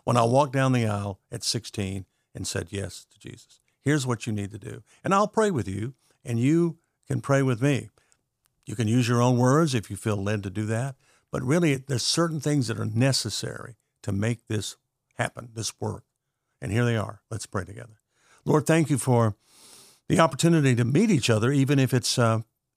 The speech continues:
even if it's by, through media as opposed to in person. One day, if we're ready, we'll be there in person, and we'll be there forever. So if you're watching and you're not sure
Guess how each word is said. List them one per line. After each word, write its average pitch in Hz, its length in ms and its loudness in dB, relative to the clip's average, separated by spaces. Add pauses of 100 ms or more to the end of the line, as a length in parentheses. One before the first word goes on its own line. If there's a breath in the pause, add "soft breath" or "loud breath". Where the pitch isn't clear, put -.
(140)
even 143 200 2
if 143 60 4
it's 127 140 0
by, 127 340 4
through 143 300 2
media 147 600 2
as 101 180 -6
opposed 110 360 0
to 123 60 -4
in 107 140 -4
person. 123 540 -4 (440 soft breath)
One 196 200 4
day, 147 360 4 (960)
if 131 220 -2
we're 139 120 6
ready, 127 460 4 (120)
we'll 147 300 4
be 139 220 4
there 123 500 4 (220)
in 139 460 2 (240)
person, 123 480 -4 (340)
and 123 200 4
we'll 131 140 6
be 139 160 4
there 131 180 4
forever. 101 520 -6 (380 soft breath)
So - 160 2
if 120 100 0
you're 196 160 6
watching 165 560 4
and 110 140 2
you're 143 220 6
not 156 480 4
sure 113 680 2